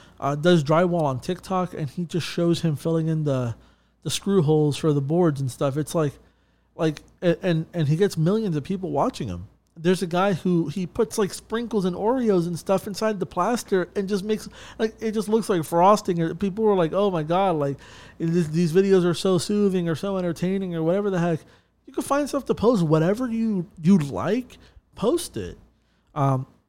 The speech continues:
make stuff that people would wanna watch, that you would wanna watch, most importantly, because, um,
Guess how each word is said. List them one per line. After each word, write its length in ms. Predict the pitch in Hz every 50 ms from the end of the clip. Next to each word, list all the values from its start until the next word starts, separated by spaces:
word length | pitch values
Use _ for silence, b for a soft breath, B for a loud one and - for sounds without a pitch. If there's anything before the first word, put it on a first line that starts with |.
| _ _ _ _ _ -
make 260 | 156 156 175 233 240
stuff 380 | - - - 196 220 233 - -
that 220 | 202 190 - -
people 260 | - 208 208 202 233
would 140 | 220 220 196
wanna 240 | 196 226 240 233 220
watch, 580 | 208 208 214 220 220 220 - - - - - b b b b _ - 175
that 320 | 170 165 - - - -
you 160 | 180 208 254
would 140 | 240 220 175
wanna 300 | 156 151 156 156 147 143
watch, 300 | 139 139 135 135 131 -
most 200 | 160 165 151 -
importantly, 440 | 175 147 - 220 240 220 185 160 151
because, 540 | 147 156 151 - 170 160 151 143 135 - - - _ _ _ _ _ _ _ _ _ _ _ -
um, 320 | 151 147 147 143 143 143